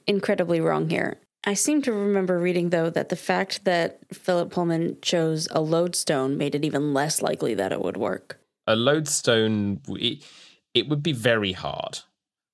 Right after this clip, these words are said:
Speaker 2: So we usually use, um, we essentially use lasers and we can trap ions.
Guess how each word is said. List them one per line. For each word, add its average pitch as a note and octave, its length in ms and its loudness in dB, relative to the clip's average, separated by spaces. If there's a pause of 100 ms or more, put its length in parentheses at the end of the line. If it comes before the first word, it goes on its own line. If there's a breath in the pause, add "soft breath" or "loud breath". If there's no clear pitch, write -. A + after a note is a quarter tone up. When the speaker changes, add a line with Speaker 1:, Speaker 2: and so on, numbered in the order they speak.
(120)
Speaker 2:
So G#2 540 2
we A2+ 300 0
usually A#2 560 0
use, G2+ 720 0 (280)
um, G2+ 580 4 (880)
we B2+ 140 2
essentially D3+ 500 2
use G#2+ 760 -2
lasers G#2 880 0 (140)
and G2 480 -2
we A2 120 -2
can G#2 160 -4
trap - 460 -2 (480)
ions. F#2+ 760 0